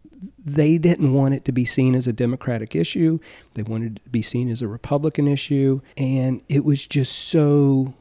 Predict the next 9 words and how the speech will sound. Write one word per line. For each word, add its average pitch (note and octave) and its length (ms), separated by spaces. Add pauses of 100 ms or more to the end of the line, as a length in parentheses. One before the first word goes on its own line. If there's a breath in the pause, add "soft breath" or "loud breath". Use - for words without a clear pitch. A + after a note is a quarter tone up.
(100)
relieving C3+ 840 (280)
when B2 180
she B2 200
said B2 280
she A2+ 240
understood, A2 680
because C3+ 260
I've E3+ 200
had D#3+ 420